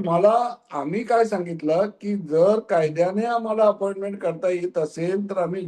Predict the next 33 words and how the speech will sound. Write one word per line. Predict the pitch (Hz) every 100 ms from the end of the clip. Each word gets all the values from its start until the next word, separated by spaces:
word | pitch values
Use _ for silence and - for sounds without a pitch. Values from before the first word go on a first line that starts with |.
| 131
जरूर | 147 190 254
करू, | 214 170 139 190 - _ _ _ _ -
पण | 185 240 233
आमचं | 165 160 170 226
म्हणणं | 233 196 190
आहे | 208 226
की | 233
आम्हाला | 226 180 165 190 208
अजून | 175 175 208 196
तुम्ही | 175 185 220
सामावून | 214 151 147 175 202
घेतलेलं | 156 131 - 165 175
नाही, | 175 143 135 180
आम्हाला | 156 139 151
कर्मचारी | 156 151 143 165 170 175
म्हणून | 175 175 175
मानलं | 151 131 135 165 190
नाही, | 147 143 - _ _ _ _
तर | 214 226
तुम्ही | 226 240 247
हे | 247
जबरदस्ती | 226 240 262 269 285
कशी | 269 240 254
करू, | 226
करू | 190 170 165 175
शकता, | 156 135 - 123 135 - -
हा | 196
एक | 220 202
मुद्दा | 185 165 160
आहे. | 147 151 202 _ _ _ _ _ _ -
नंतर | 175 208 214 254 247
आयुक्तांनी | 214 214 - 240 240 240
आणि, | 240 233